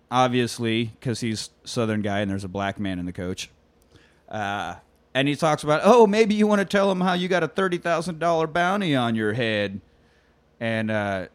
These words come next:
those rebels sure tried to kill you." And Sam's like, or they wanted to, but they never did kill you. And Sam's like, "Yeah, it wasn't for lack of trying, that's for sure."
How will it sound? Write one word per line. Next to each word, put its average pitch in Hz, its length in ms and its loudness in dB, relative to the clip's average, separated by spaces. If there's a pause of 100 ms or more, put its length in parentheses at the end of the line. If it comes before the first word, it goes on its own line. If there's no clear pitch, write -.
(140)
those 143 260 0
rebels 165 380 4
sure 156 200 -2
tried 151 280 0
to 131 60 -4
kill 190 260 2
you." 135 260 4
And 113 120 -2
Sam's 117 600 -6
like, 107 380 -2
or 135 280 0 (340)
they 170 100 8
wanted 180 380 4
to, 139 160 2
but 120 140 -6
they 135 100 4
never 156 260 4
did 170 220 2
kill 127 220 2
you. 104 180 0
And 98 100 -6
Sam's 107 280 -6
like, 92 200 -6
"Yeah, 123 220 -2
it 123 60 -2
wasn't 123 400 -2
for 90 400 -6 (220)
lack 113 300 -2
of 92 60 -12
trying, 110 560 -4
that's 120 240 -8
for 90 80 -14
sure." 87 340 -10